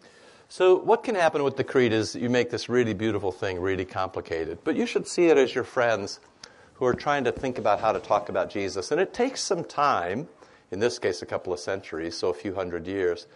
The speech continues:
to work out how we should talk about Jesus. It's difficult.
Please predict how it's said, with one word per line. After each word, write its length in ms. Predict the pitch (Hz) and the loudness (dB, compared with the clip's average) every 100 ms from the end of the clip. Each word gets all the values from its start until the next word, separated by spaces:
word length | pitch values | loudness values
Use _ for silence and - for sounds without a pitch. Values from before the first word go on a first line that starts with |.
| - - - _ | -20 -20 -20 _
to 100 | - | -4
work 240 | 107 127 127 | 2 2 4
out 140 | 110 | 2
how 160 | 113 107 | 4 4
we 80 | |
should 180 | 110 104 | 2 -2
talk 240 | - 123 101 | -2 -2 -2
about 220 | 80 78 | -6 -6
Jesus. 480 | 87 80 78 76 - | -8 -10 -10 -14 -10
It's 240 | 127 - | -10 -10
difficult. 760 | - 180 180 135 - 78 - | 0 0 0 -6 -4 -4 -6